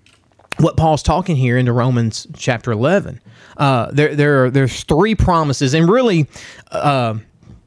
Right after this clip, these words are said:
if you think about it, there's really three categories of these promises, because there's numerous promises that roll up under these categories, but these are kind of the three main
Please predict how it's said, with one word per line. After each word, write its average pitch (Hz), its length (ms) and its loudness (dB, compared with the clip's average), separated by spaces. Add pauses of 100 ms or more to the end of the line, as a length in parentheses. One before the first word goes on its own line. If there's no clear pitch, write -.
if 170 100 -2
you 180 60 -2
think 190 140 0
about 151 160 2
it, 131 100 -4
there's 147 300 -2
really 175 240 2
three 151 220 0
categories 120 840 0
of 120 180 -2
these 123 160 0
promises, 107 560 -4 (240)
because 151 320 -2
there's 143 320 0
numerous 165 500 4
promises 151 600 0
that 127 120 2
roll 131 300 0
up - 120 -4
under 127 180 2
these 127 160 0
categories, 127 480 0
but 135 100 -4
these 208 180 0
are 131 80 -4 (140)
kind 156 160 2
of 120 60 0
the 117 80 0
three 147 280 2
main 135 440 0